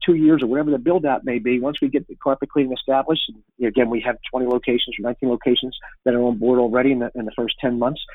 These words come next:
uh, or so, uh, you know, we'll, we'll institute and, and bring on may-, maybe home inspection, or it may be, uh,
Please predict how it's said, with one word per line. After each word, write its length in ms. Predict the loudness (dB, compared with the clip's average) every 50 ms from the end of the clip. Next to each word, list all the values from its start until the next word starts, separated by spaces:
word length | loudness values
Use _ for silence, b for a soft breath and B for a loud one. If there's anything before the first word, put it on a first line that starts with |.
| B B B B -4
uh, 60 | -2
or 120 | 0 0 0 2
so, 260 | 4 6 6 6 4 B B B B _ -2
uh, 200 | -2 0 0 -2 2
you 60 | 6 6
know, 160 | 6 6 6
we'll, 260 | 6 8 8 8 6 4
we'll 220 | 4 4 4 6 4
institute 420 | 2 0 -2 -8 0 2 2 2 2 0 -4
and, 120 | -8 -8 -6
and 140 | -8 -6 -2
bring 180 | -2 0 0 2
on 260 | 2 0 0 -2 -6 -10 -12 -12 -10 -4
may-, 120 | -4 -4 -4 -2
maybe 260 | 0 2 2 2 2
home 220 | -2 -2 -4 -4 -4
inspection, 460 | -6 -8 -8 -8 -8 -8 -8 -14 -18 _ b b b b -4
or 220 | 0 2 2 2
it 100 | 2 2
may 200 | 4 6 6 6
be, 400 | 6 6 6 6 6 6 4 0 -8 _ _ _ _ -6
uh, 260 | -4 -2 -2 -2 -2